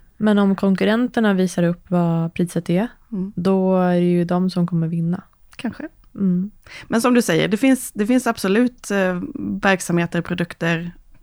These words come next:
Speaker 2: där du vill gå med en säljledd approach.
Speaker 1: Mm.
Speaker 2: Men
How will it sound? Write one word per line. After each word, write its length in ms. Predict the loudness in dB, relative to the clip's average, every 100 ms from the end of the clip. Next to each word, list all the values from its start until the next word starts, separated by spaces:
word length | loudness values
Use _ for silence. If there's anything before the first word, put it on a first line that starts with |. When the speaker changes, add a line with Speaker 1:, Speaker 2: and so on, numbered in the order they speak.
| -4
Speaker 2:
där 220 | 2 2
du 120 | 2 0
vill 320 | 0 0 -4 -8 -20 _
gå 340 | -2 -2 -2 -4 -10 -20 _ _ -6
med 280 | 0 0 2
en 200 | 0 -2 -10 -14
säljledd 560 | -4 -2 0 0 -2
approach. 540 | -6 -6 -4 -6 -10 -8
Speaker 1:
Mm. 220 | -2 -2 -4 -16 -20 -20 -20 -20 -20 -20 _ -20 _ _ _ _ _ _
Speaker 2:
Men 340 | -2 0 0